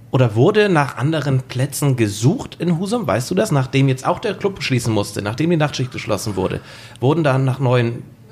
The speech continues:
äh, Plätzen gesucht oder muss die Stadt da eventuell sogar eingreifen und sagen, „Hey, wir brauchen ein Angebot für junge Leute, sonst rennen die uns weg, sonst wird das hier ein Altendomizil“?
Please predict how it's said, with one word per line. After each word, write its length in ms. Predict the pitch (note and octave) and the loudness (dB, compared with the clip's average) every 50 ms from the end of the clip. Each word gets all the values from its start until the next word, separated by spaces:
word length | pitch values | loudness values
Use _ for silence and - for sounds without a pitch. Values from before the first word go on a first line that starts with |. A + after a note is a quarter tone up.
| - - | -14 -12
äh, 220 | C3 C3 - - | -12 -12 -10 -12
Plätzen 460 | - B2 C3 C3 B2+ - - B2 A#2 A2 | -4 0 0 0 0 0 0 -2 0 2
gesucht 720 | - A#2 G#2+ G2+ G#2+ A2+ C3+ G3 C4 D4 - - - - | 0 0 0 0 0 2 2 2 2 -2 -4 -8 -8 -4
oder 320 | - D#3 D#3 D#3+ D#3 D#3 - - - - - - - - - - - - | -2 0 0 0 0 -4 -10 -14 -20 -20 -20 -20 -20 -20 -20 -20 -8 -4
muss 160 | - C3+ B2+ | -2 -2 -2
die 120 | - A#2+ - | -2 -2 -4
Stadt 340 | - - - - - C3+ - | -4 -4 -4 -6 -8 -4 -2
da 140 | - G#3 G3+ | -2 0 0
eventuell 560 | G#3 G3 F3 F#3+ G3+ G#3+ F#3+ G3 G3 G3 F#3+ F#3 | -2 -2 -2 -2 -2 -2 -2 -2 -2 0 -2 -2
sogar 340 | F3 F#3+ F#3 F#3+ F#3 - | -2 -2 0 0 0 0
eingreifen 420 | E3+ F#3 G3 F#3 - F#3+ G3 F#3+ F#3+ | 0 -2 -2 -2 -2 -2 -2 -2 -2
und 100 | F#3 E3 | -2 0
sagen, 300 | E3+ F3 E3+ F3 E3 F3 | 0 2 0 0 -2 -4
„Hey, 220 | - C#3 D3+ C#3+ A#2+ | -4 -2 -2 0 0
wir 80 | A#2+ | -2
brauchen 440 | - - - - B2+ F3 F#3+ A#3 A#3 | -6 -6 -2 0 0 2 2 0 -2
ein 180 | G3+ D#3+ D3+ D3+ | -2 -2 -2 -2
Angebot 500 | - C#3+ F3 E3+ F#3+ D#3 C#3+ D#3 F3 - | -2 -2 -2 -2 -2 -2 -2 -4 -4 -4
für 140 | - - D3+ | -4 -2 0
junge 220 | C#3+ D3+ D#3 D3+ | 0 2 2 2
Leute, 340 | C#3+ D#3+ G#3 A3+ F3 A2+ - | 4 2 2 2 0 -4 -6
sonst 320 | - - B2+ B2 B2+ - | -4 -2 0 0 0 2
rennen 160 | - B2+ B2 A#2 | 2 2 2 2
die 140 | A#2+ A2+ | 2 0
uns 220 | - G2+ G#2+ - - | -2 -4 -4 -2 -2
weg, 240 | G#3+ F#3+ - - - | -2 -2 -2 -6 -8
sonst 260 | - - A#2+ A#2+ - | -4 -4 -4 -2 -2
wird 140 | - C#3+ B2+ | -2 -2 -2
das 100 | A#2+ - | -2 -4
hier 140 | - - - | -4 -2 -2
ein 80 | B2+ | 0
Altendomizil“? 840 | C3 - - A3 - G#3 C3+ B2+ G#2 G2+ G2 - - - - - | 0 0 0 0 0 0 2 2 2 0 -2 -4 -4 -6 -4 -6